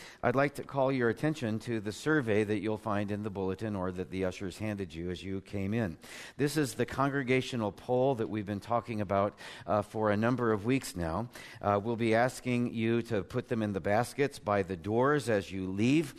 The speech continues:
And so between now and then, well, let me just say this. There are a few things that I'd ever encourage you to do while I'm preaching, you know, other than listening as though your life depended on it and maybe taking copious notes.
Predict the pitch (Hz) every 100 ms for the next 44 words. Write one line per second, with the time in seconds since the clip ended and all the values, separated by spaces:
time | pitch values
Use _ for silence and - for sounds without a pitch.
0 | - - - - 117 110 - 131 127 -
1 | - 117 - 143 135 127 143 190 196 196
2 | 170 143 110 131 170 - - _ _ _
3 | _ _ _ _ - - - - 143 151
4 | 175 202 160 170 - 139 127 104 - 135
5 | 123 190 214 - 156 131 131 123 110 156
6 | 160 185 165 143 - 156 151 120 143 135
7 | 113 120 117 117 113 113 110 104 131 110
8 | - 95 - - _ _ _ - - -
9 | 127 117 127 139 151 135 131 147 147 147
10 | 139 131 107 123 117 117 110 110 - 101
11 | 151 131 117 110 92 - - - - -
12 | - 131 - 120 123 127 131 135 - 143
13 | 135 113 139 131 120 117 147 127 - -
14 | -